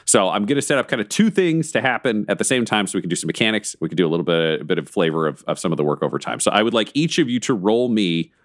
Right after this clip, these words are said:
an intelligence or a wits and an investigation.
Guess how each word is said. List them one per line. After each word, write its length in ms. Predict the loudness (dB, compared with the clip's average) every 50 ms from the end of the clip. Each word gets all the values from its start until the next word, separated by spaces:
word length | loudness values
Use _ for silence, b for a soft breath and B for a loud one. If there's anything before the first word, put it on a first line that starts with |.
| _ _ _ _ _ _ _ 2
an 120 | 4 4
intelligence 680 | 2 0 0 0 0 0 0 0 0 -2 -2 -2 -2 0
or 180 | 0 2 2
a 40 | 2
wits 320 | 2 0 -2 -2 -2 -6 -4 -2
and 160 | 0 0 0
an 80 | 0
investigation. 840 | 0 0 0 0 0 -2 -2 -6 -6 -6 -6 -6 -6 -8 -10 -10 -14